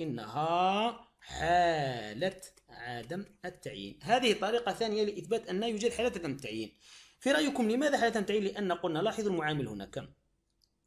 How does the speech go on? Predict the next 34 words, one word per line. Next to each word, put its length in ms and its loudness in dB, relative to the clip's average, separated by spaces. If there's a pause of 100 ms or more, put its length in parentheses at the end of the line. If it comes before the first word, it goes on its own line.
(160)
المعامل 400 -4
في 160 2
هذا 100 -2
المكان 320 -4
كم 220 -6
يا 140 -6
أبنائي؟ 300 -20
انظروا، 300 -8 (720)
إنه 400 4
واحد 580 4 (220)
وهنا 500 -2
واحد، 260 -4
بما 260 -2
أن 120 0
هنا 260 2
واحد 360 0
وهنا 320 -2
واحد، 280 -4
فأكيد 360 -10
سوف 180 -4
تكون 280 -8
حالة 160 -2
عدم 120 -8
التعيين. 300 -14
الآن 500 0 (380)
سوف 260 2
نأتي 1120 -2 (240)
إلى 460 6
إجراء 360 0
تغيير 360 2
على 160 4
العبارة، 400 -2 (240)
ثم 200 2
ن-، 140 2